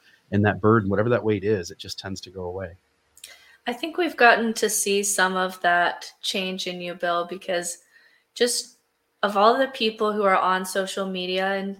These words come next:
Speaker 2: and due to, like, your work in this space, you're on social media a fair amount. I, I would say that, you know, the you that you are on social media is the you, like,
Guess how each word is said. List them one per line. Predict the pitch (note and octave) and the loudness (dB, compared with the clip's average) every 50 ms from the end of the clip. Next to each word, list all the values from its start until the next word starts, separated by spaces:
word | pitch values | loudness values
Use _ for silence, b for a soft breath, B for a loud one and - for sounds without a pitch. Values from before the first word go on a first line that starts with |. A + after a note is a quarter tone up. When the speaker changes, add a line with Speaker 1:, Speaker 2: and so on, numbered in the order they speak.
| - - | -10 -8
Speaker 2:
and | A#3+ B3+ B3 | -8 -6 -6
due | B3 A#3+ A#3+ A#3+ | -4 -4 -4 -4
to, | A#3+ - B3 A#3 | 0 2 2 4
like, | A3+ G#3 G3+ G3+ - | 4 2 0 0 -2
your | G#3 F#3+ F#3 | -4 -4 -2
work | F#3 F#3 F#3 F#3 - | 0 0 0 0 -2
in | G3+ G3 F#3+ | -4 -6 -6
this | F#3+ F#3 F#3 | -6 -6 -6
space, | - - F3+ F3 F#3 F#3 - | -4 -4 -4 -4 -2 -4 -4
you're | G3 F#3 E3 | -2 -2 -2
on | F3 F3 F#3 | -2 -4 -6
social | - - F#3+ F#3 F#3 - F#3 F3+ | -8 -8 -8 -8 -6 -8 -8 -8
media | F3 F3 E3+ E3+ F3 F3 F3 F3 F3 F3 B B B B B B B | -10 -12 -14 -12 -8 -6 -4 -4 -4 -4 B B B B B B B
a | - F#3 | -8 -6
fair | - - F#3+ F3+ F3+ | -4 -2 0 0 0
amount. | F#3 F3+ F3+ F3 F3 F#3 G3 - - - - | 0 0 -2 -2 -2 -2 -4 -6 -12 -8 -4
I, | - F#3+ G3+ - - | -2 0 0 0 -2
I | - G#3 A3 | -2 -2 0
would | A#3+ B3 B3+ | -2 -2 -2
say | - - A#3+ A#3+ | -2 -2 -2 0
that, | A#3 A3 G3+ G3 - - _ _ _ _ _ _ _ _ - | 0 0 -2 -2 -4 -10 _ _ _ _ _ _ _ _ -6
you | G#3+ | -4
know, | G#3+ G3+ | -2 -2
the | G3+ G#3 G3+ G3+ | 0 0 0 0
you | G3 F#3+ G#3+ A3+ A#3+ B3+ B3+ B3+ B3 - - | 0 -2 0 0 0 0 0 -4 -6 -8 -6
that | - G3+ - - | -4 -4 -4 -2
you | G3+ G3+ G3 | -2 -2 0
are | F#3+ F#3+ F#3+ F#3+ | 2 4 4 2
on | F#3+ F#3 F#3+ | 2 0 -2
social | - - F#3 F#3 F#3 - G3 F#3 | -2 -2 0 0 -2 -4 -6 -6
media | F3+ F3 F3 F3 F3+ F#3 F#3+ G3 G#3 G#3+ - - - | -6 -8 -10 -8 -6 -4 -2 -2 -2 -2 -4 -6 -6
is | F#3+ G3 G3+ G3 - | -4 -4 -4 -4 -4
the | - G3+ | -6 -8
you, | F#3 F3+ F#3 F#3 F#3 F3+ F3+ F3+ G3+ - _ | -8 -6 -6 -4 -4 -6 -6 -10 -14 -14 _
like, | - F#3 F3+ F3+ - - | -4 -4 -4 -4 -6 -12